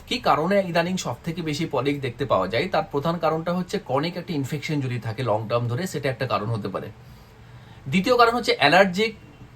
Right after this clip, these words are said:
কন্ডিশন বা রেসপিরেটরি ট্র্যাক্ট ইনফেকশন যদি থাকে, যেমন অ্যাজমাটিক প্রবলেম যদি লং টাইম ধরে থাকে, তাহলে nasal polyp আসতে পারে। বা রাইনাইটিস যদি, আহ, থাকে, আহ, রা-, আহ, স্পেশাল nasal rhinitis যদি থাকে, তার জন্য স্পেশাল হতে পারে, হতে পারে।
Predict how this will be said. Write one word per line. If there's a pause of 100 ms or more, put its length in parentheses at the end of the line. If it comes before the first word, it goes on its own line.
(240)
কন্ডিশন
বা (560)
রেসপিরেটরি
ট্র্যাক্ট
ইনফেকশন
যদি
থাকে,
যেমন
অ্যাজমাটিক
প্রবলেম
যদি
লং
টাইম
ধরে
থাকে, (340)
তাহলে (120)
nasal
polyp
আসতে
পারে। (380)
বা
রাইনাইটিস
যদি, (300)
আহ,
থাকে,
আহ,
রা-,
আহ,
স্পেশাল
nasal
rhinitis
যদি
থাকে,
তার
জন্য
স্পেশাল
হতে
পারে,
হতে
পারে।